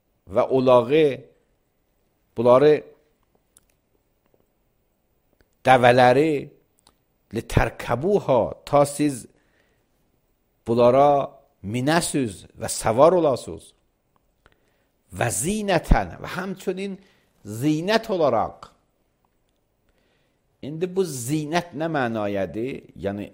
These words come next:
bu heyvanlar həm minik vasitəsidir, həm insana bir zinət verir. Bir cəhəti zinət budur ki, insan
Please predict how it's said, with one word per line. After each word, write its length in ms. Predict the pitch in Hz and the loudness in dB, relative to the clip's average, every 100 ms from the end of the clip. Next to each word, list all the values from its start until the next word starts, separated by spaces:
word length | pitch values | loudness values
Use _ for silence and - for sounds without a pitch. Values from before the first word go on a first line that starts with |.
| - | -14
bu 160 | 80 | -14
heyvanlar 1040 | - 107 104 98 104 101 101 110 104 92 - _ _ _ - | -10 -6 -6 -6 -8 -8 -4 -2 -2 -4 -12 _ _ _ -12
həm 240 | - 131 117 | -8 -6 -6
minik 320 | 113 123 151 - | -6 -4 -6 -2
vasitəsidir, 920 | 143 139 - 139 135 - 135 143 147 | -2 -2 -4 -4 -4 -6 -8 -8 -6
həm 180 | 123 135 117 | -6 -6 -6
insana 400 | 98 110 123 175 - _ - | -8 -8 -6 -8 -10 _ -10
bir 120 | 120 | -10
zinət 600 | 98 120 110 117 - - | -6 -6 -4 -4 -6 -8
verir. 460 | 80 73 69 73 - _ _ _ _ _ _ _ _ _ _ _ _ - | -8 -8 -10 -12 -14 _ _ _ _ _ _ _ _ _ _ _ _ -6
Bir 200 | 220 190 | -6 -6
cəhəti 580 | - 175 160 190 196 190 | 0 0 0 -6 -8 -10
zinət 540 | 156 160 156 175 - | -8 -10 -6 -8 -8
budur 180 | 175 175 | -12 -12
ki, 200 | 165 135 | -10 -12
insan 400 | 135 151 165 175 | -10 -8 -8 -10